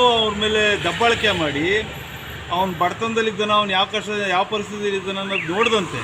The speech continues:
ಕಾನೂನು ಹೆಚ್ಚು ನಮಗೆ ಅನ್ನೋದು ರೀತಿಲಿ ಬಿಂಬಿಸ್ಕೊತಾರೆ ಇವತ್ತು ಪೊಲೀಸ್ ಇಲಾಖೆಯವರು. ಮೈಸೂರು ನಗರದ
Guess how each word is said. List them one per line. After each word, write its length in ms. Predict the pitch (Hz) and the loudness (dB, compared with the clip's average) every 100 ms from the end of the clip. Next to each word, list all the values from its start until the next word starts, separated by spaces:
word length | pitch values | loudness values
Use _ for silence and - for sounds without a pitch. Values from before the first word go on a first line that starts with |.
| 131 175 - - - - | -6 -6 -6 -6 -6 0
ಕಾನೂನು 420 | 175 240 262 254 | 4 6 4 4
ಹೆಚ್ಚು 280 | 233 - 254 | 2 2 0
ನಮಗೆ 300 | 233 226 220 | 0 2 2
ಅನ್ನೋದು 280 | 214 220 208 | 2 0 0
ರೀತಿಲಿ 540 | 214 247 247 214 214 | 0 0 2 4 2
ಬಿಂಬಿಸ್ಕೊತಾರೆ 540 | - 254 214 240 220 | 0 0 0 2 2
ಇವತ್ತು 220 | 196 185 175 | 2 0 -2
ಪೊಲೀಸ್ 260 | 185 190 - | -4 -4 -4
ಇಲಾಖೆಯವರು. 580 | 180 170 156 139 - 160 - - - - - - - | -4 -4 0 2 4 6 4 6 6 6 6 6 4
ಮೈಸೂರು 840 | 170 247 - 269 269 254 - - - - 151 | 4 0 2 2 2 0 -2 -6 -8 -8 -4
ನಗರದ 380 | 180 233 226 | 0 2 2